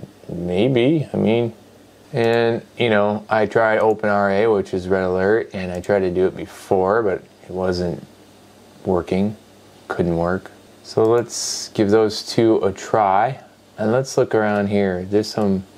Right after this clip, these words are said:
Xonotic. Can, can we play that? Can we install it? I mean, it's hard to say. Usually it was, like, a bigger pain in the butt to install it on Orange Pi, but maybe this will let me.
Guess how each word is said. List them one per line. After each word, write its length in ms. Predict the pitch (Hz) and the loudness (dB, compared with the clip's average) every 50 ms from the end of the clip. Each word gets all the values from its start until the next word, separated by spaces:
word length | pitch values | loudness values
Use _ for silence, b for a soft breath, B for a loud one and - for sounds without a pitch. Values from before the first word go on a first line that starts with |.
| - - | -20 -10
Xonotic. 720 | - - 107 104 104 104 104 104 98 92 85 85 - - - - - - - - - - - - - | -4 0 0 2 2 2 2 2 0 0 -2 -4 -6 -12 -20 -20 -20 -20 -20 -20 -20 -20 -18 -12 -6
Can, 440 | - - 107 123 143 151 156 143 | -2 0 2 2 4 2 2 0
can 220 | - - 123 131 147 | 0 0 0 2 2
we 100 | 165 175 | 2 2
play 240 | 170 - 185 180 170 | 2 2 2 4 4
that? 400 | 170 165 156 156 151 - - - | 4 2 2 0 -2 -4 -8 -8
Can 220 | - 135 139 147 | -4 -2 0 2
we 100 | 156 156 | 2 2
install 460 | 143 117 - - - 107 101 92 87 | 0 -2 -2 0 0 2 2 2 0
it? 160 | 80 - - _ _ _ _ _ _ _ - | -2 -4 -8 _ _ _ _ _ _ _ -12
I 140 | - - | -8 -4
mean, 420 | 117 120 120 120 120 120 120 113 101 - B B B B B B B B - - - - - - - - - | -2 0 2 2 2 2 2 0 -2 -6 B B B B B B B B -20 -20 -20 -20 -20 -20 -20 -20 -18
it's 80 | - - | -8 -2
hard 180 | - 117 120 | 0 0 0
to 80 | 95 92 | 0 -2
say. 360 | 92 - - 92 85 85 - - - B B B B B B B B B B B B B | -2 0 0 0 0 0 -4 -8 -20 B B B B B B B B B B B B B
Usually 500 | - 120 151 175 175 190 190 185 170 143 | 2 2 4 4 4 4 4 4 4 4
it 60 | 120 | 4
was, 240 | 117 110 113 107 104 | 4 4 2 4 4
like, 200 | 113 110 107 95 | 4 2 4 2
a 200 | 104 101 95 87 - _ _ - | 2 0 0 -4 -6 _ _ 0
bigger 640 | 123 127 123 135 135 131 131 127 123 120 117 101 - | 0 2 2 4 4 4 4 4 4 2 2 0 -2
pain 280 | - 120 120 123 123 | -4 -2 0 0 2
in 100 | 120 110 | 2 2
the 80 | 104 95 | 2 0
butt 380 | 87 - - 110 113 - - - | 0 0 0 0 0 0 -2 -6
to 100 | - 101 | -4 -4
install 480 | 95 92 - - - 98 98 101 104 | -4 -4 -4 0 0 2 2 2 2
it 160 | 104 101 - | 2 0 -2
on 260 | - - 95 95 95 95 | -2 -4 -4 -2 -2 0
Orange 360 | 92 98 101 101 95 - - | 0 0 -2 -2 -4 -6 -8
Pi, 380 | - 95 90 90 90 98 110 | -4 -2 0 2 2 2 0
but 360 | 107 104 - 104 95 - - 82 | -2 -2 -2 -2 -2 -2 -4 -8
maybe 800 | 80 82 85 87 90 92 95 92 98 104 104 104 101 101 101 | -8 -6 -2 -2 0 0 0 0 0 0 2 2 2 2 0
this 720 | 92 90 98 98 98 101 101 101 98 98 - - - - - | 0 2 2 2 4 4 2 2 0 -2 -6 -12 -12 -6 0
will 400 | 98 101 101 104 104 101 98 95 | 2 4 4 4 4 2 2 2
let 320 | 95 92 92 104 - 165 | 2 2 2 0 0 -2
me. 420 | 143 131 135 147 160 180 208 196 | -4 -4 -2 0 2 2 0 0